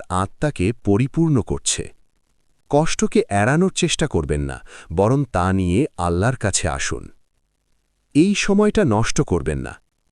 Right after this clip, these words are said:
প্রতিটি মুহূর্তে নামাজ, দোয়া, ধ্যান, এগুলো আপনার আত্মার পুষ্টি। এই সময়ে আল্লাহর সঙ্গে সংযোগই আপনার শক্তি,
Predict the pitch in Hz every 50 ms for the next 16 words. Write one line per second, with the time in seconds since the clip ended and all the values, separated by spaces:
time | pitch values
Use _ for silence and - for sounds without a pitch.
0 | _ _ _ _ _ _ _ _ - - 110 110 - - 143 - 135 107 95 90
1 | 92 110 107 - - 113 92 82 80 78 80 85 92 98 107 120 127 120 - -
2 | - _ _ - 71 67 - 78 80 85 87 95 107 131 - - - _ - -
3 | - - - 90 95 110 104 73 64 60 - - - - - - - 131 151 156
4 | 190 202 208 202 170 - 180 180 180 - - - 101 196 - - - 143 139 135
5 | - - 78 69 - - - - 65 52 - - _ _ _ _ _ _ _ _
6 | _ _ _ - 143 180 202 190 - - 160 156 170 160 117 87 95 139 - -
7 | 101 98 98 101 120 143 156 147 - - 139 135 131 131 117 - - - 87 90
8 | 95 98 123 151 139 95 80 78 104 - - - - - - 92 87 - 92 82
9 | 76 - - - 104 95 - - - 82 69 60